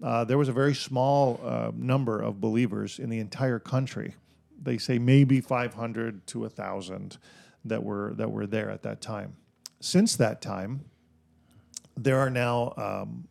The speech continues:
more than twenty thousand. Twenty thousand is the number we shared on the video last night. Uh, I believe that that number is closer to, to thirty thousand people at this point, including, uh, Arab Christians and,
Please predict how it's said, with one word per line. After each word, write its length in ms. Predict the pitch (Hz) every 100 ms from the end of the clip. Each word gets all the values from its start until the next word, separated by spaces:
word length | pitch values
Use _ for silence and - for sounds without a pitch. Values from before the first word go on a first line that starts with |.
| -
more 460 | 127 131 160 160
than 440 | 131 110 101 104 95
twenty 400 | - 143 131 123
thousand. 460 | 107 117 101 101 98
Twenty 260 | - 147
thousand 400 | 135 131 127 117
is 120 | 113 104
the 100 | 117
number 260 | 117 117
we 100 | 113
shared 280 | 104 123 117
on 100 | 110
the 60 | 113
video 340 | 113 113 107
last 320 | 104 101 -
night. 300 | 131 123 139 - - - - - -
Uh, 160 | 123 117
I 140 | 123
believe 640 | 135 135 127 131 127 123 104
that 240 | 110 107 - -
that 180 | 117 120
number 300 | 113 113 107
is 100 | 104
closer 680 | - 135 147 147 127 110 110
to, 520 | - 123 110 107 107
to 140 | - 117
thirty 360 | - 135 123
thousand 500 | - 117 113 110 107
people 500 | - 110 - 127 120 - - - - _ _ _ _ -
at 200 | 131 -
this 160 | 127
point, 340 | - 131 127 131
including, 640 | 120 - 135 131 131 123 - - - - -
uh, 260 | 117 113
Arab 280 | 127 135 127
Christians 600 | - 135 120 139 123 117 120
and, 520 | 135 120 113 110